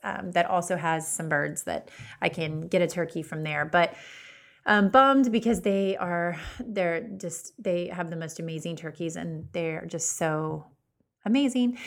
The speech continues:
But anyway, so I will call this other farm and I'll get my turkey that way. But, um, so the bird is the best to me. That's the best part. So I always try to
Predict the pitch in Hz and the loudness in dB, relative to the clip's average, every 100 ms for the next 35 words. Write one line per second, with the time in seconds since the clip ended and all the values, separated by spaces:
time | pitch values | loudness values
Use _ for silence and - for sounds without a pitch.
0 | - - 262 208 160 156 - 208 208 208 | 0 6 8 8 4 0 4 6 6 4
1 | 175 165 165 160 - 160 156 160 156 156 | 2 2 -4 -6 -4 -6 -4 -6 -8 -8
2 | 160 160 180 160 165 160 214 277 214 196 | -6 -6 -6 -8 -8 -2 4 4 4 2
3 | 175 - 262 - - - - - 196 190 | 2 6 6 6 -4 -20 -20 0 6 6
4 | 185 - 226 196 185 233 190 196 185 180 | 4 -2 2 2 2 -4 4 6 6 4
5 | - 185 170 165 165 - - - - - | 0 -2 -2 -4 -4 -4 -8 -8 -10 -6
6 | 185 175 180 180 180 170 - 175 - - | -6 -6 -10 -6 0 0 0 -6 -4 -2
7 | 175 196 196 214 208 220 180 180 | 0 2 6 4 2 -2 -2 -2